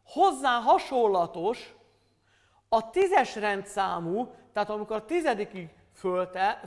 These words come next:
föltelik, az a neon. A neonban tíz elektron van. Annak is olyan az elektron szerkezete, hogy csak lezárt elektronhéjai vannak, az egyes és a kettes elektronhéja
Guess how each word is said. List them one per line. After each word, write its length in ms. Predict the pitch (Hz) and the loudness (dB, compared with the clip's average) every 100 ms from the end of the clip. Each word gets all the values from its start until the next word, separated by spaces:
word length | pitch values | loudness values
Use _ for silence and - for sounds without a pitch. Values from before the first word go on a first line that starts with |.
| - | -8
föltelik, 480 | 196 208 233 226 | -6 -4 -6 -8
az 120 | 226 196 | -8 -6
a 80 | |
neon. 460 | 220 220 175 135 - - _ _ _ _ _ - _ | -6 -4 -4 -6 -14 -20 _ _ _ _ _ -20 _
A 80 | - | -8
neonban 640 | 196 262 277 269 262 262 269 | -2 0 0 0 0 -2 -4
tíz 280 | 285 240 | -6 -6
elektron 600 | 175 151 131 - - - 127 | -6 -8 -12 -20 -20 -20 -20
van. 160 | - _ _ _ _ _ _ _ _ | -20 _ _ _ _ _ _ _ _
Annak 460 | - 330 392 302 247 | 10 10 10 4 0
is 140 | 226 | -4
olyan 260 | 262 262 226 | 0 0 0
az 120 | 202 | 0
elektron 460 | 208 196 190 185 175 | 0 0 -4 -10 -10
szerkezete, 1000 | - 175 160 160 147 143 190 226 277 - - _ _ _ - | -4 -4 -4 -10 -10 -10 -6 -4 -6 -12 -20 _ _ _ -4
hogy 320 | 233 262 - - - | 2 2 0 -20 -20
csak 340 | - 330 349 233 | 0 6 6 4
lezárt 560 | 247 262 214 190 170 | 0 0 2 0 0
elektronhéjai 960 | - 196 165 - 170 147 143 151 143 135 | -2 -2 -2 -6 -12 -12 -10 -10 -8 -10
vannak, 640 | 127 131 135 165 247 285 - _ _ _ _ - | -10 -12 -10 -6 -6 -6 -16 _ _ _ _ -6
az 180 | 202 185 | -6 -6
egyes 540 | - 226 226 269 294 - | -2 0 2 4 2 2
és 180 | 240 269 | -8 -8
a 100 | - | -2
kettes 460 | 339 285 - 190 | -2 0 -6 -6
elektronhéja 920 | 196 175 - 185 147 131 143 131 127 | -6 -6 -8 -14 -12 -12 -12 -12 -14